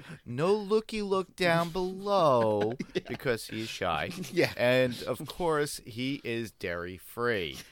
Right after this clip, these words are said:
Speaker 2: So, yeah, you don't want that to happen on a first date, obviously, <laughs>
Speaker 1: Yeah.
Speaker 2: with her. Uh, I just love the battle between Klaus, though,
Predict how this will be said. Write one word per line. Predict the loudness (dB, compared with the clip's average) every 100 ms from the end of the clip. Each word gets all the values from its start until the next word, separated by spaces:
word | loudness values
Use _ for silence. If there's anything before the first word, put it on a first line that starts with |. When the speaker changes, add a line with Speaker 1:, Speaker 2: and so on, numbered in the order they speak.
| -20 -10
Speaker 2:
So, | -4
yeah, | -2 -2
you | -2 -4
don't | -4
want | -6 -4
that | -4
to | 0
happen | -2 -2 -6
on | -6
a | -6
first | -6 -6 -2
date, | -2 0
obviously, | 0 0 -2 -8 -6 -6 -6 -14 _ _ -12
<laughs> | -8 -4 -2 -2
Speaker 1:
Yeah. | 0
Speaker 2:
with | -2 -2
her. | -4 -4 -8 -6 -8 -12 -16 -2
Uh, | 2 2 2
I | 0 0
just | -4 -8
love | -2 -2 0
the | -4
battle | 0 0 0 -2 -4
between | -8 -12 -10 -10 -10
Klaus, | -6 0 2 0 -2
though, | -2 -2 -2